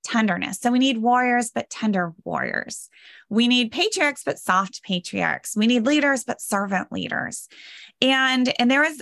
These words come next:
a lot of kind of internal debate within the movement, but it was the kinder, gentler patriarchy.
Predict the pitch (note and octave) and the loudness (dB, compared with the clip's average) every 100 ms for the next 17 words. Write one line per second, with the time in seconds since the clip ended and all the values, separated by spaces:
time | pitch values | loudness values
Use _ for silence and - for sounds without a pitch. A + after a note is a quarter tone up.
0 | - B3 A#3+ B3+ C4 - D4 B3 - B3+ | -2 0 2 2 0 -2 -2 0 0 0
1 | - A#3+ A3 G3+ F#3 F3 D#3+ - F#3 F#3+ | 0 0 0 -2 -2 -2 -2 -4 -4 -4
2 | - F#3+ F#3+ F3 E3 G3 - - - - | -2 2 2 2 0 -4 -4 -4 -4 -4
3 | - A#3 C4+ - - - A3+ G#3+ G#3 F#3 | -4 -2 -2 -4 -6 -6 -2 0 0 -2
4 | - D#3+ - F3 D3 - - E3 - D2+ | -2 -4 -2 -4 -4 -4 -6 -8 -8 -6
5 | D2+ - - - - | -6 -6 -10 -10 -10